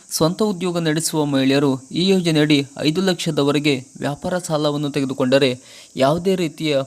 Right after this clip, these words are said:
ಮೇಲಾಧಾರ ಅಥವಾ ಗ್ಯಾರಂಟಿ ನೀಡುವ ಅಗತ್ಯವಿಲ್ಲ. ಐದು ಲಕ್ಷಕ್ಕಿಂತ ಮೇಲ್ಪಟ್ಟು ಇಪ್ಪತ್ತೈದು ಲಕ್ಷದವರೆಗೆ ಸಾಲ ಪಡೆದರೆ ಮಾತ್ರ ಗ್ಯಾರಂಟಿ ನೀಡಬೇಕಾಗುತ್ತದೆ. ವಿಭಿನ್ನ ವರ್ಗಗಳು ಮತ್ತು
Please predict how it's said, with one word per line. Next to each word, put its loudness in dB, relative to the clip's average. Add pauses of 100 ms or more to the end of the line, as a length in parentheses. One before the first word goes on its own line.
(120)
ಮೇಲಾಧಾರ 0
ಅಥವಾ 0
ಗ್ಯಾರಂಟಿ -2
ನೀಡುವ 0
ಅಗತ್ಯವಿಲ್ಲ. 0 (500)
ಐದು 0
ಲಕ್ಷಕ್ಕಿಂತ -2
ಮೇಲ್ಪಟ್ಟು -2 (120)
ಇಪ್ಪತ್ತೈದು -2
ಲಕ್ಷದವರೆಗೆ -2
ಸಾಲ 2
ಪಡೆದರೆ -2
ಮಾತ್ರ -2 (540)
ಗ್ಯಾರಂಟಿ 2
ನೀಡಬೇಕಾಗುತ್ತದೆ. -2 (460)
ವಿಭಿನ್ನ 2
ವರ್ಗಗಳು 2
ಮತ್ತು -2